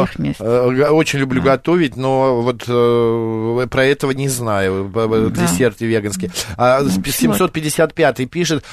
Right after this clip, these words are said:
Speaker 2: «А, в Большой вообще не проблема попасть, перекупщики как стояли у входа, так и стоят».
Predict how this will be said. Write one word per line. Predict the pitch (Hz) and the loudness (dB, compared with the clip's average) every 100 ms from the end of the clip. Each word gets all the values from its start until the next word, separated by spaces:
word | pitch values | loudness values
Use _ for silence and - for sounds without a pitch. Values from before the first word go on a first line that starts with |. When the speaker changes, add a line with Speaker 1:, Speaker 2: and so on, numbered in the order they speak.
| - | -4
Speaker 2:
«А, | 123 127 127 | 2 4 4
в | 127 113 107 | 2 0 0
Большой | 156 147 196 190 | 0 0 0 2
вообще | 156 156 - 151 | 2 2 0 -4
не | 131 | -2
проблема | 127 127 127 123 | 0 0 0 -2
попасть, | 117 127 165 170 - | 0 0 2 0 0
перекупщики | 135 127 156 - 123 117 | -2 -2 -6 -6 -8 -4
как | 123 | -4
стояли | 113 127 143 165 | -2 2 2 2
у | 156 | 0
входа, | 151 139 120 | -2 -4 -2
так | 127 - | -2 -4
и | 131 | -6
стоят». | - 139 135 104 92 | -2 0 2 2 0